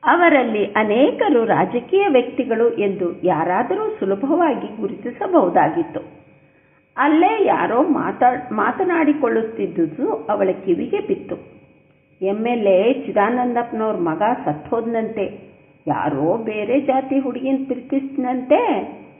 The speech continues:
ಹುಡುಗಿ ಮನೆಯವರು ಒಪ್ಪಲಿಲ್ಲ, ಅದಕ್ಕೆ ನೇಣು ಹಾಕ್ಕೊಂಡು."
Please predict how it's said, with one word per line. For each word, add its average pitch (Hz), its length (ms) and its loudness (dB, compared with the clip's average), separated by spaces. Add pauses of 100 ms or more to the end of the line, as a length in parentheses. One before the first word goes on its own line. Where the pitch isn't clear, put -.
(360)
ಹುಡುಗಿ 370 280 2
ಮನೆಯವರು 262 440 4
ಒಪ್ಪಲಿಲ್ಲ, 220 580 4 (460)
ಅದಕ್ಕೆ 170 440 -2
ನೇಣು 220 360 2
ಹಾಕ್ಕೊಂಡು." 233 800 -4